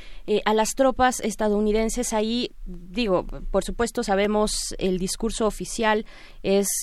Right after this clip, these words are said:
llevar la paz, mantener o construir un gobierno democrático, la lucha, claro, desde, desde dos mil uno, eh, contra el terrorismo, pero ¿qué decir de los recursos naturales, del gas natural? Eh, es, eh, hay muchos ojos sobre, sobre esta región, ¿no?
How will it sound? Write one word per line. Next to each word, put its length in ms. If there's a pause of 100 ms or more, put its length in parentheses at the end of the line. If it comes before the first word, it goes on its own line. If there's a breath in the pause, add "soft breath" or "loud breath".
llevar 500
la 280
paz, 340 (100)
mantener 540
o 140
construir 520
un 220
gobierno 400
democrático, 840 (260 soft breath)
la 140
lucha, 360
claro, 280
desde, 480
desde 240
dos 160
mil 180
uno, 380
eh, 220
contra 300
el 100
terrorismo, 600 (300 soft breath)
pero 340
¿qué 100
decir 280
de 80
los 160
recursos 380
naturales, 520
del 140
gas 240
natural? 580
Eh, 440
es, 440
eh, 200 (180)
hay 140
muchos 260
ojos 260
sobre, 340
sobre 240
esta 200
región, 340
¿no? 160